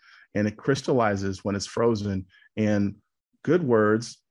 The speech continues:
or things that we perceive as good words, such as joy, peace, love,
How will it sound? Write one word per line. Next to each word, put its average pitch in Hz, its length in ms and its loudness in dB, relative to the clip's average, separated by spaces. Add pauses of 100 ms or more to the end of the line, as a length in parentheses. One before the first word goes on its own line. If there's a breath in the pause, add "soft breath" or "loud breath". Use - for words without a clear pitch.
(160)
or 101 320 -4
things 110 200 0
that 104 80 0
we 101 80 -2
perceive 104 400 -4
as 131 80 -2
good 113 200 -2
words, 101 240 0
such - 260 -4
as 95 480 -4
joy, 98 600 -4
peace, 95 480 -8
love, 95 500 -2